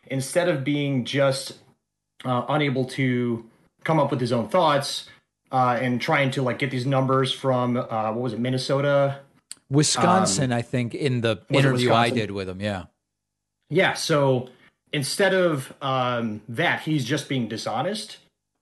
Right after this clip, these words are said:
Speaker 1: And I said, "I don't know. I feel like he really is a true believer and believes what he's saying. Um, but what I would like to see, if you actually do interview him again in the future,
Speaker 2: Yeah.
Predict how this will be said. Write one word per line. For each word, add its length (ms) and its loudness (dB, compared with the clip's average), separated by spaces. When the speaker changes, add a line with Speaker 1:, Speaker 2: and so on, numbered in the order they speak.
Speaker 1:
And 120 2
I 80 4
said, 220 0
"I 80 4
don't 160 4
know. 180 6
I 140 2
feel 180 0
like 160 2
he 100 -4
really 360 -2
is 100 0
a 40 -2
true 200 -4
believer 300 -2
and 120 -6
believes 260 -6
what 100 -8
he's 140 -10
saying. 480 -2
Um, 460 0
but 200 0
what 100 2
I 80 2
would 120 0
like 200 0
to 80 -8
see, 340 -2
if 120 -4
you 120 0
actually 360 -2
do 220 0
interview 340 -2
him 120 -4
again 280 -4
in 80 -4
the 60 -8
future, 680 -2
Speaker 2:
Yeah. 260 2